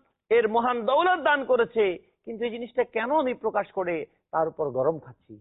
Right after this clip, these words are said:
না, না, না, প্রিয় ইসলামী ভাইরা, এইভাবে করা কখনো ঠিক না। বরং আমরা চেষ্টা করব আমাদের প্রতিটি অঙ্গ প্রত্যঙ্গকে নিয়ন্ত্রণের মধ্যে রেখে, আল্লাহ তাআলার আনুগত্যের মধ্যে রেখে,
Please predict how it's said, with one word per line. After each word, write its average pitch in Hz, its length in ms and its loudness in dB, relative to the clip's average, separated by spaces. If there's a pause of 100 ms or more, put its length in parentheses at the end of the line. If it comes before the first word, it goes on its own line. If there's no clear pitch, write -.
(100)
না, 170 240 -2
না, 254 180 0
না, 226 200 0
প্রিয় 175 260 -6
ইসলামী 151 280 -6
ভাইরা, 120 420 -2 (320)
এইভাবে 143 400 -4
করা 113 380 -2 (380)
কখনো 127 360 -4
ঠিক 110 260 -12
না। 110 280 -4 (280)
বরং 135 360 0
আমরা 143 320 -2
চেষ্টা 151 360 -6
করব 113 480 -2 (300)
আমাদের 120 460 -2
প্রতিটি 135 580 -8
অঙ্গ 123 280 -2
প্রত্যঙ্গকে 139 800 -8 (280)
নিয়ন্ত্রণের 175 920 -6
মধ্যে 120 320 -6
রেখে, 113 460 -4 (260)
আল্লাহ 208 300 -8
তাআলার 190 340 0
আনুগত্যের 233 720 0
মধ্যে 196 300 -2
রেখে, 156 440 2